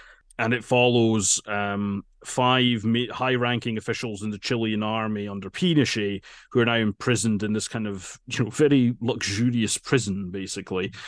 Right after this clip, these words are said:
Um, but one of them gives a television interview. He's very unapologetic. He says one of the guards is just there to hold his cane. Um,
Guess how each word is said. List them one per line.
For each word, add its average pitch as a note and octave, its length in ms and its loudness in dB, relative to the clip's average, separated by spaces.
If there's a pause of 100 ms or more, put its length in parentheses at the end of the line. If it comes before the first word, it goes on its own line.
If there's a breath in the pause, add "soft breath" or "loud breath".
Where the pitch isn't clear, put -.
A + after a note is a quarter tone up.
(320 loud breath)
Um, G2+ 480 4 (460)
but A#2 180 2
one C#3+ 200 6
of B2+ 80 4
them A#2+ 140 4
gives A2 180 0
a - 20 -8
television B2 560 4
interview. B2 720 0 (200)
He's A2+ 140 -6
very C3 220 2
unapologetic. A#2 1000 -4
He G#2 80 -10
says G#2 320 -4
one A2 240 -4
of G#2 80 -6
the F#2+ 80 -12
guards G#2+ 460 -2
is F#2+ 120 -6
just - 280 -6
there G#2 160 0
to - 140 -4
hold G#2 240 -6
his G2 160 -8
cane. B2+ 560 4 (540 loud breath)
Um, A2 420 2